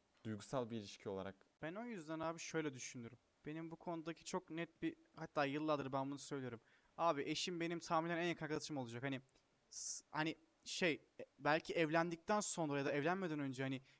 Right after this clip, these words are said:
Speaker 2: tanışıp romantik başlasak ya da başlamasak bile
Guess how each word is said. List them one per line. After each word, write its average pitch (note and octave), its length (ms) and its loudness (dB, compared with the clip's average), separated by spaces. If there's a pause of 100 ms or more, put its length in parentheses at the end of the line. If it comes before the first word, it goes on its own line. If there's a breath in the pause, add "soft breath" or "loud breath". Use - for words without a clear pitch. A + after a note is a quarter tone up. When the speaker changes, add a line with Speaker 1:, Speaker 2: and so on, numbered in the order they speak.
(140)
Speaker 2:
tanışıp D#3+ 420 2 (440)
romantik D#3 560 2
başlasak F3+ 480 4
ya E3+ 80 2
da E3+ 120 4
başlamasak D#3+ 600 0
bile B2+ 160 -6